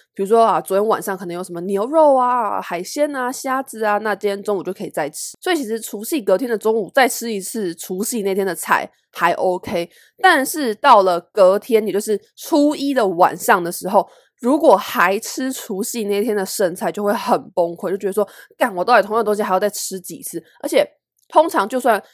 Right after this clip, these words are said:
你知道要再炒新的菜，也不会再做那一种什么真的很新的菜，可能就是，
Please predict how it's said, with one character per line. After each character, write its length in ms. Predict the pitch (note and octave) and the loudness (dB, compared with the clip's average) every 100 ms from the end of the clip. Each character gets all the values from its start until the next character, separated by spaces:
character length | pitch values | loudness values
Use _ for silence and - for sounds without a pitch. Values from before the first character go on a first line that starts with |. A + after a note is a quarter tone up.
| _ | _
你 100 | - | -4
知 60 | F3+ | 4
道 200 | G3 E3 _ | 4 4 _
要 120 | - C4+ | 2 4
再 100 | C4 | 4
炒 320 | - F3+ D#3 | 2 -2 -2
新 180 | G3 G#3+ | -2 0
的 140 | F#3 | 0
菜， 240 | - G3+ | 2 2
也 160 | D#3+ D#3 | 2 -2
不 160 | - C4 | -2 2
会 100 | B3+ | 2
再 160 | B3+ A3+ | 2 -2
做 220 | - A#3+ G3 | 2 2 2
那 140 | G3 | 0
一 40 | |
种 200 | G#3 D#3 | -2 -2
什 140 | - E3 | -4 -6
么 160 | E3 | -6
真 180 | E3+ G#3+ | -2 -2
的 80 | G#3 | -2
很 160 | A3 D3+ | -6 -8
新 160 | F#3 | -8
的 80 | F3+ | -8
菜， 160 | - F3+ | -8 -8
可 140 | D#3+ | -8
能 80 | E3+ | -8
就 80 | |
是， 80 | G#3+ | -4